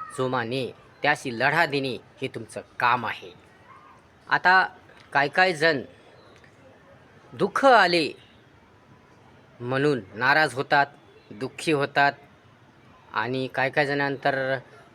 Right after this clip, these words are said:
एवढा, एवढा मनस्ताप होतो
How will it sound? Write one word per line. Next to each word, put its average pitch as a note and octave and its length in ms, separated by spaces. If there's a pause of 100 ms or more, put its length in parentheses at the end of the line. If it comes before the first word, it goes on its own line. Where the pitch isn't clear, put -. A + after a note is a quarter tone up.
एवढा, C#3 580 (800)
एवढा C#3+ 260
मनस्ताप C#3+ 920
होतो D3 300